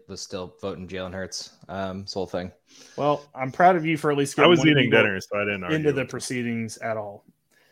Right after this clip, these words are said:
Speaker 2: All right, we're going to fantasy bust of the year. Um, our nominees for this category are Najee Harris and Jonathan Taylor. Joe, give the Najee case.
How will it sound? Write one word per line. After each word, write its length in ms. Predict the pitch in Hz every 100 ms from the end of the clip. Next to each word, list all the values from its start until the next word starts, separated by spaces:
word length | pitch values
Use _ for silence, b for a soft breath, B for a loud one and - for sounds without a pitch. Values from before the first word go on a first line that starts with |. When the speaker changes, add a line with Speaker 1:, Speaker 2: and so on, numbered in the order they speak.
| _ -
Speaker 2:
All 100 | 196
right, 280 | 226 123 -
we're 100 | 165
going 240 | 226 240 226
to 160 | 202
fantasy 800 | 175 - 208 220 220 214 202 196 -
bust 680 | 127 120 160 180 - - -
of 220 | 151 147 143
the 100 | 139
year. 540 | 131 135 123 101 - _ _ _ _ 139
Um, 260 | 135 127
our 100 | 127
nominees 520 | 156 185 185 180 170
for 120 | - 147
this 240 | 147 151
category 640 | 165 156 143 151 151 139
are 500 | 131 139 127 113 110 _ _ 135
Najee 400 | 160 170 160 165
Harris 480 | 175 170 120 - -
and 400 | 147 156 127 110 - -
Jonathan 640 | 156 165 160 175 160 156 - -
Taylor. 500 | - 170 156 123 104 _
Joe, 380 | - 185 131 110 _ _ _ -
give 220 | 160 190
the 60 | 175
Najee 540 | 165 165 170 147 110
case. 360 | 110 110 -